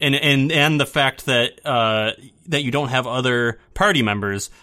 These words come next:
really just makes it where you can't think, like, "Okay, I'm gonna have,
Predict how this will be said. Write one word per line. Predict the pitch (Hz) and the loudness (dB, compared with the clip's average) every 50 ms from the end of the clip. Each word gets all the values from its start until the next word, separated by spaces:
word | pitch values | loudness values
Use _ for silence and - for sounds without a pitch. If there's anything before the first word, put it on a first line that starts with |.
| - _ _ | -20 _ _
really | 139 180 214 214 190 170 | 2 4 4 6 6 4
just | 135 117 131 143 135 - - | 4 2 2 0 0 0 0
makes | 131 127 127 - - | 0 0 0 0 -2
it | 147 131 139 | -4 -2 0
where | 139 131 | 0 0
you | 131 127 | 0 -2
can't | 120 - 160 147 135 - | -2 -2 -2 -2 -2 -4
think, | - - - 139 123 - | -6 -4 -2 -2 0 0
like, | 123 117 - | 0 -2 0
"Okay, | 131 135 - 117 107 | -2 -2 -2 -2 -2
I'm | 110 | -2
gonna | 113 113 117 | -2 0 0
have, | 113 110 104 101 - | 0 0 -2 -4 -8